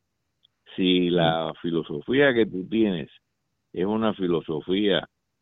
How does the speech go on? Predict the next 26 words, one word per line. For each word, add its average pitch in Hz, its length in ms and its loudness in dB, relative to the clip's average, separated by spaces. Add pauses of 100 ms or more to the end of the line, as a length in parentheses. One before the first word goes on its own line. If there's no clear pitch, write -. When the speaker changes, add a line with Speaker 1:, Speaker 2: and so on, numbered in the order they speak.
(300)
Speaker 1:
eh, 62 560 -6
vaya, 90 400 0 (220)
que 78 540 0 (400)
no, 104 420 -4 (180)
no, 98 580 0 (100)
no 101 180 -2
es 101 80 0
basada 98 580 2
totalmente 82 680 -4
en 92 100 -2
la 85 140 0
personalidad, 69 840 -4 (300)
es 82 140 -6
decir, 87 400 2
en 80 120 -2
la 67 120 -4
parte 76 460 -4
física, 82 600 -4
las 69 180 -6
emociones 87 680 -4
y 92 60 4
Speaker 2:
Ujú. 85 100 -2
Speaker 1:
eso, 76 140 -4 (840)
eh, 95 400 2 (680)
vaya, 107 380 2 (300)
e-, - 100 -12